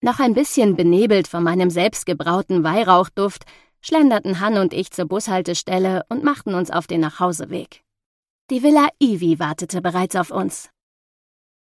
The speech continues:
Zurück im Lavendelweg verabschiedete sich Hanne von mir und verschwand hinter ihrer Wohnungstür, die seitlich in die Villa Ivi führte. Hannes Wohnung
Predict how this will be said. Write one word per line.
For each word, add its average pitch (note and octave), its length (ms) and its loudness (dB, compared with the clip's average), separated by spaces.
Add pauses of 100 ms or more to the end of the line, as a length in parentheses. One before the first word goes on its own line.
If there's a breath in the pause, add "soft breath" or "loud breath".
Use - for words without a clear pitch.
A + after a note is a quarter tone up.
(380)
Zurück B3+ 360 2
im A#3 100 2
Lavendelweg G3 760 4
verabschiedete - 680 -4
sich F3+ 200 -8
Hanne F#3+ 200 -2
von F#3+ 220 -4
mir F#3+ 260 -2 (320)
und C#4 140 -2
verschwand C#4 460 6
hinter G#3+ 260 0
ihrer F3+ 260 0
Wohnungstür, A3+ 680 2 (180)
die F3 140 -4
seitlich F#3+ 640 0
in G#3 140 0
die F3+ 120 -2
Villa F3+ 240 0
Ivi F#3 280 -2
führte. - 500 -6 (600)
Hannes B3+ 380 4
Wohnung C4+ 360 4